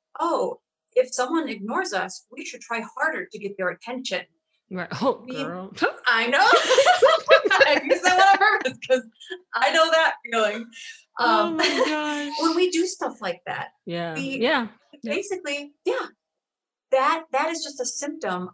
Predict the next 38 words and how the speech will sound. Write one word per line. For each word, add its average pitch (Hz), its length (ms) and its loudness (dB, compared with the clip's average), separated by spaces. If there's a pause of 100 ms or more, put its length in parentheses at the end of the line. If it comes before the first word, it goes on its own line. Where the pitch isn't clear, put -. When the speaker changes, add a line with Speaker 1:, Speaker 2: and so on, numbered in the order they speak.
Speaker 1:
of 185 260 -2 (120)
our 214 280 0
internal 233 440 -8
navigation 202 640 -6
being 226 280 -4
programmed 214 480 -6
wrong. 165 280 -6 (340)
Speaker 2:
Yep. 185 180 -10 (160)
Speaker 1:
And 196 360 -6 (380)
what, 240 240 -2 (280)
what 262 180 -4
our 285 80 0
emotions 262 320 -4
are 226 80 -6
supposed 240 420 -10
to 226 80 -10
do 185 160 -8
is 202 140 -8
let 220 120 -6
us 226 140 -10
know, 269 140 -6
"Hey, - 420 -10 (100)
this 254 200 0
doesn't 285 320 -8
feel 320 320 -6
good 175 260 -6
that 180 100 -12
this 196 160 -12
person's 208 380 -10
ignoring 214 460 -8
me. 165 260 -14
Speaker 2:
Mm-hmm. 175 460 -8 (260)
Speaker 1:
Perhaps - 840 -6 (720)
this 226 160 -6
is 208 100 -6
not 220 300 0
the 226 80 -8
person 233 600 -6